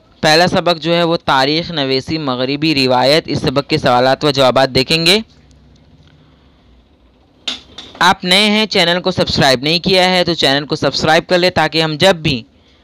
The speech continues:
है ना, आगे के सबक के सवालात व जवाबात की वीडियोज़ अपलोड करें तो आपको उसकी notification मिल जाए। पहला सवाल, अलीफ,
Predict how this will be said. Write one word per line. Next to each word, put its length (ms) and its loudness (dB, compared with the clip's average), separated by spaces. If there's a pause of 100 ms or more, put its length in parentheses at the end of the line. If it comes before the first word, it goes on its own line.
(560)
है 120 -2
ना, 120 2
आगे 300 0
के 120 -2
सबक 300 0
के 120 -2
सवालात 480 2
व 80 2
जवाबात 480 2
की 100 -4
वीडियोज़ 480 0
अपलोड 340 0
करें 360 2 (520)
तो 80 0
आपको 360 2
उसकी 260 0
notification 680 0
मिल 200 0
जाए। 240 -10 (1800)
पहला 260 4
सवाल, 500 2 (600)
अलीफ, 340 -2